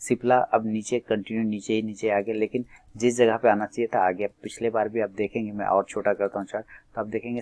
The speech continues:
Cipla जो है, तो मैं हटाऊँ इस line को, Cipla इसी area से कई बार इस area से ही bounce करके ऊपर की side में गया है। देखिए यहाँ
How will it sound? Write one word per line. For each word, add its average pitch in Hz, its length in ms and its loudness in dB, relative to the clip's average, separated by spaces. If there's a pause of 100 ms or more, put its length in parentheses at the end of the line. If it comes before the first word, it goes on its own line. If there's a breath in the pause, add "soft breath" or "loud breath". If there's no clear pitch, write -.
Cipla 120 520 0
जो 117 140 -2
है, 101 160 -10 (1300 loud breath)
तो 107 80 -2
मैं 95 120 -4
हटाऊँ 101 480 -2
इस 101 160 -10
line 92 200 -2
को, 117 180 -6 (260 soft breath)
Cipla 127 280 4 (100)
इसी 139 380 2
area 95 320 4
से - 200 -14 (140)
कई 131 260 6
बार 98 360 6
इस 117 300 -6
area 104 360 0
से 110 180 -2
ही 110 220 0 (320 loud breath)
bounce 104 400 2
करके 101 280 -4 (100)
ऊपर 98 300 -6
की 110 200 -8
side 87 440 -2
में 98 220 -8
गया 85 220 0
है। 80 120 -6
देखिए - 300 -10
यहाँ 80 160 -12